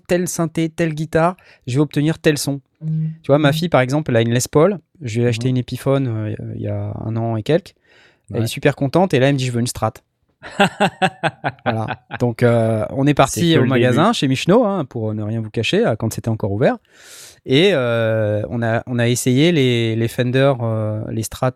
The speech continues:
Speaker 1: euh, Player avec la lutherie mexicaine là.
Speaker 2: Les Mex, ouais. Mhm.
Speaker 1: Eh ben, c'est cool, hein.
Speaker 2: Ah, bien sûr
Speaker 1: C'est
Speaker 2: que c'est
Speaker 1: cool.
Speaker 2: cool.
Speaker 1: Voilà, et puis c'est, elle a... c'était marrant parce qu'on était dans le magasin et elle a fait un accord, euh, tout de suite, elle a fait un truc et tout de suite, t'as le son Strat, quoi, tu sais. Et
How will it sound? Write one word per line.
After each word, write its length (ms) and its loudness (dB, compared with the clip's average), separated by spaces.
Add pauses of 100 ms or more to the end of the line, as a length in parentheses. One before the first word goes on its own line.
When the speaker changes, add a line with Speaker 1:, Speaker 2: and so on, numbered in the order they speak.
Speaker 1:
euh, 140 -2
Player 360 2 (480)
avec 180 -10
la 80 -2
lutherie 280 -4
mexicaine 460 -2
là. 120 -6 (280)
Speaker 2:
Les 100 -8
Mex, 280 -6
ouais. 120 -6 (400)
Mhm. 120 -12
Speaker 1:
Eh 120 -8
ben, 120 -8
c'est 140 -10
cool, 200 -4
hein. 140 -6 (500)
Speaker 2:
Ah, 40 -16
bien 140 -10
sûr 120 -14
Speaker 1:
C'est 60 -6
Speaker 2:
que 60 -10
c'est 40 -10
Speaker 1:
cool. 160 -2
Speaker 2:
cool. 60 -14 (260)
Speaker 1:
Voilà, 320 -8
et 40 -12
puis 180 -12
c'est, 140 -6
elle 260 -2
a... 40 -6 (280)
c'était 180 2
marrant 240 4
parce 160 0
qu'on 140 -2
était 160 0
dans 80 2
le 80 0
magasin 440 2
et 60 2
elle 140 2
a 80 2
fait 180 0
un 140 0
accord, 420 0
euh, 260 0
tout 140 -8
de 60 -8
suite, 180 -4
elle 80 2
a 40 -2
fait 120 -4
un 60 -2
truc 240 -4
et 160 -2 (160)
tout 100 -4
de 80 -8
suite, 140 -10
t'as 80 4
le 60 0
son 160 -4
Strat, 340 -4
quoi, 120 -6
tu 120 -12
sais. 80 -8 (180)
Et 180 -6